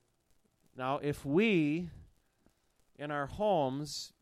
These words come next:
just applied justice without grace and mercy, do you think there'd be any relationship there? Because in all reality,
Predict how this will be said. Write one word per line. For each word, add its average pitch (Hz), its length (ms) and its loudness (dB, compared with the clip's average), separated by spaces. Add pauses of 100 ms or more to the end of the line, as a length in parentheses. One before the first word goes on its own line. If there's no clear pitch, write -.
just 151 280 -8
applied 160 600 0
justice 156 560 0
without 151 320 0
grace 160 320 0
and 143 100 -6
mercy, 151 460 -2
do 135 60 -4
you 135 40 -2
think 156 160 -8
there'd 147 120 -4
be 151 100 -2
any 151 100 -2
relationship 147 640 -2
there? 190 340 -2 (1700)
Because 165 240 -4
in 165 180 -4
all 240 240 2
reality, 165 760 0